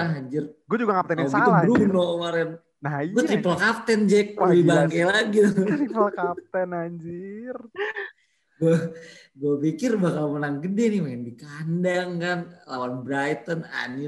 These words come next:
Speaker 1: di, di ayam-ayamin nih. Nggak taunya gitu. Tapi pas gua lihat permainannya, Liverpool tuh jadi kayak kalau gue compare sama jagoan gue yang gue sering gue tonton pertandingannya Inter, ini tuh
Speaker 2: Hmm.
Speaker 1: ada di era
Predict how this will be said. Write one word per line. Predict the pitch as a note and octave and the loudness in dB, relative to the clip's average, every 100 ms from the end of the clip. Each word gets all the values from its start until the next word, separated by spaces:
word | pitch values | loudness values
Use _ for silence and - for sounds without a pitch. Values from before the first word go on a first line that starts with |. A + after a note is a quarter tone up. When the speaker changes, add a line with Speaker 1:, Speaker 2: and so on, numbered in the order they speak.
| D3+ | -8
Speaker 1:
di, | D3 C3 G2+ - | -6 -6 -6 -12
di | A#2+ | -12
ayam-ayamin | A#2 B2 A#2+ B2 C3 D3 D#3 E3 E3 | -10 -12 -10 -6 -4 -2 -2 0 0
nih. | D#3+ D3 D3 _ _ _ _ _ _ | -2 -6 -14 _ _ _ _ _ _
Nggak | C#3 D#3 | -16 -12
taunya | F3+ F#3 F#3 F#3+ G3 G3+ | -8 -4 -2 -2 -2 -2
gitu. | E3 E3 - | -2 -4 -4
Tapi | C#3 C#3 - | -8 -8 -4
pas | C4+ | -4
gua | E3+ D3+ D3 | 2 0 0
lihat | |
permainannya, | D3 D3 C#3 D#3 G#3 E3 C#3 _ _ _ - | -6 -6 -4 -2 -2 -4 -8 _ _ _ -6
Liverpool | D#3+ G3 G3+ A3+ | -2 0 0 -2
tuh | A#3 - _ C#3+ | -2 -8 _ -2
jadi | D#3 D3 C#3+ D3+ _ _ _ _ _ _ _ _ | 0 0 -2 -8 _ _ _ _ _ _ _ _
kayak | D#3+ D#3 D3+ - - | -4 -2 -2 -8 -8
kalau | D3+ D#3 C#3+ | -4 -2 0
gue | D3 C#3+ C3+ - | 0 2 -2 -6
compare | - C#3 C3+ C#3 - C3+ C3 C3 | -8 -6 -2 -4 -2 -4 -4 -6
sama | C3+ B2+ B2+ B2 B2+ | -8 -6 -8 -10 -10
jagoan | B2+ A2+ B2+ B2 C3 | -10 -6 -6 -6 -4
gue | C3 D3+ | -2 -2
yang | C#3 | -2
gue | C3 | -6
sering | - B2 | -10 -8
gue | B2 | -6
tonton | B2 B2+ D3 C#3+ | -6 -6 -8 -8
pertandingannya | A2+ A#2+ A#2+ A#2 C#3 | -10 -12 -10 -10 -10
Inter, | C3+ A2+ D#3 E3 - _ _ | -12 -8 -8 -10 -16 _ _
ini | C#3+ D#3+ | -6 -2
tuh | A#3 | 0
Speaker 2:
Hmm. | G3 | 0
Speaker 1:
ada | E3 | 0
di | D#3 E3 | 0 -2
era | D3 D3 G3+ G#3 | -2 0 0 0